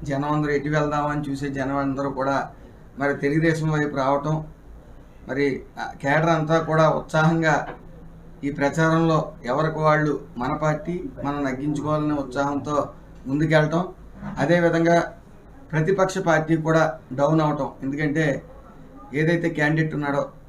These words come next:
పిల్లి సూర్యప్రకాష్ గారు, ముఖ్యంగా ఆయన ఉద్యోగానికి ఇంకా రాజీనామా చేయకుండా, ఇక్కడ ఏమైనా ఓడిపోతే మళ్ళీ ఉద్యోగానికి వెళ్దామనే ముఖ్య ఉద్దేశంతో ఉద్య-, ఉద్యోగానికి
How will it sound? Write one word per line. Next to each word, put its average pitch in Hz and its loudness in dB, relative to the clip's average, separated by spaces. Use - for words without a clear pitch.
పిల్లి 143 -4
సూర్యప్రకాష్ 139 -6
గారు, 156 -2
ముఖ్యంగా 151 0
ఆయన 147 2
ఉద్యోగానికి 160 2
ఇంకా 151 2
రాజీనామా 143 0
చేయకుండా, 139 -2
ఇక్కడ 139 -2
ఏమైనా 147 0
ఓడిపోతే 143 -2
మళ్ళీ 135 -2
ఉద్యోగానికి 135 -2
వెళ్దామనే 131 -4
ముఖ్య 127 -6
ఉద్దేశంతో 139 -4
ఉద్య-, 131 -6
ఉద్యోగానికి 135 -6